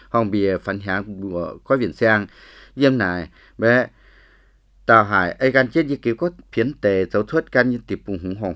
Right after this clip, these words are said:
húa với diêm phiến tề xuống quía xuống đen nhằn piêu mà piêu hình phiến tề xuống há bát độ chùm hình cứu trên bé tiêu phiến tề dùng thám chun,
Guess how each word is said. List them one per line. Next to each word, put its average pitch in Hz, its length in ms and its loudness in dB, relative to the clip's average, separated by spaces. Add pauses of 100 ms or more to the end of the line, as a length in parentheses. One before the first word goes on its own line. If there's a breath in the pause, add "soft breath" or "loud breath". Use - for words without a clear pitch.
húa 95 260 0
với 117 220 -2
diêm 113 140 -4
phiến 104 340 -4 (200)
tề 92 200 0 (100)
xuống 101 300 -4
quía 107 280 4 (340)
xuống 110 360 -2 (140)
đen 107 140 -2
nhằn 92 200 -6 (200)
piêu 147 180 4
mà 120 120 4
piêu 101 220 -4
hình 104 320 0 (200)
phiến 123 220 -2
tề 92 280 0
xuống 101 340 -4
há 143 160 -2
bát 139 120 0
độ 95 400 -4 (200)
chùm 104 160 2
hình 95 120 -6
cứu 98 300 -2
trên 139 280 0
bé 127 200 -2 (280 loud breath)
tiêu 113 180 -2
phiến 104 220 -4
tề 95 360 0
dùng 104 300 -2 (280 loud breath)
thám 104 200 -2
chun, 156 340 0